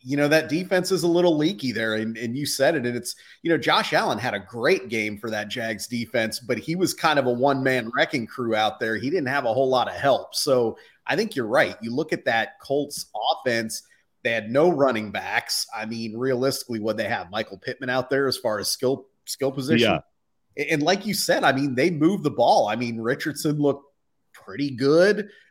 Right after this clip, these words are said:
Speaker 1: um, you know, at, at times in that game. So I think that is, that is a little bit concerning. And again,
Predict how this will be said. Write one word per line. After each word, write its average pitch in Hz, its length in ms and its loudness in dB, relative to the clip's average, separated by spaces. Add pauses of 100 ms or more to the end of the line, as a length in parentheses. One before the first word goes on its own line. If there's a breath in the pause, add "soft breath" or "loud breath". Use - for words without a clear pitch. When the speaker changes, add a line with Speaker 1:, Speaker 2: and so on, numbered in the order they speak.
(140 loud breath)
Speaker 1:
um, 104 400 -4
you 123 100 -6
know, 123 160 2
at, 123 140 -2
at 123 160 -8
times 131 360 -4
in 131 60 -2
that 117 180 0
game. 131 200 -2
So 151 100 -2
I 175 60 2
think 214 200 -8
that 220 140 2
is, 214 280 2
that 175 140 8
is 190 160 4
a 170 60 2
little 170 300 2
bit 160 220 -2
concerning. 147 600 -2
And 120 80 -2
again, 147 400 0